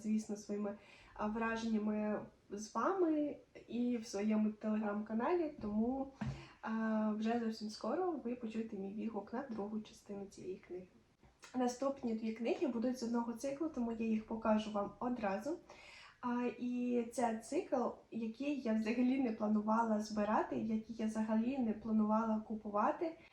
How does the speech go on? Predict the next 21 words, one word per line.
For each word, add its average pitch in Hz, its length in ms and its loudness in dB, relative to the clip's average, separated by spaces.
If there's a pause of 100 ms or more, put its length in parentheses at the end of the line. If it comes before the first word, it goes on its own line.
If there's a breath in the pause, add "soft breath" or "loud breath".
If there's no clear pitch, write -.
(260 loud breath)
Але 269 240 4
після 254 340 -2
прочитання 220 760 2
одної 220 440 2
з - 60 -8
книжок 220 560 0
я 220 100 2
все 226 160 -6
ж 220 100 -8
таки - 160 -8
вирішила, 214 540 0
що 214 320 0 (100)
я 220 300 4
хочу 220 320 -2
придбати 208 600 0
всі 214 300 -6
книги, 220 480 -2
прочитати, 220 760 -2
ознайомитися 214 680 0
з - 80 -12
цими 214 320 -2